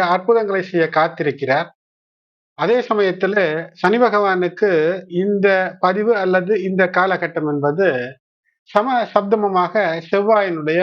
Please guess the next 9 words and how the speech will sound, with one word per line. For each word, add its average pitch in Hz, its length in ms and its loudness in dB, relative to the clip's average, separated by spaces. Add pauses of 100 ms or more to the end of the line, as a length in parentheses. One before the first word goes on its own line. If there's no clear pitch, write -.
(140)
பார்வை 156 380 0
இருக்கிறது. 117 460 -8
ஆனால் 185 480 0 (840)
எது 226 340 2 (120)
எப்படி 190 400 2
இருந்தாலும் 196 600 0
சரி, 156 340 0 (680)
பல 196 240 0 (100)
அற்புத 214 440 0